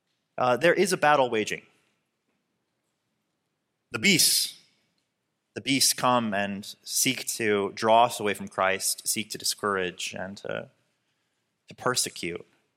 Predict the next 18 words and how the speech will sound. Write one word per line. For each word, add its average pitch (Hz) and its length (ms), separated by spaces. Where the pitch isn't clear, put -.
And 110 280
it 127 100
is 131 140
this 139 200
final 160 360
vision 104 520
that 104 160
gives 113 300
us, - 420
uh, 98 360
the 110 80
courage 127 800
and 101 120
the 92 60
power 107 720
and 104 140
the 98 40
stamina 120 640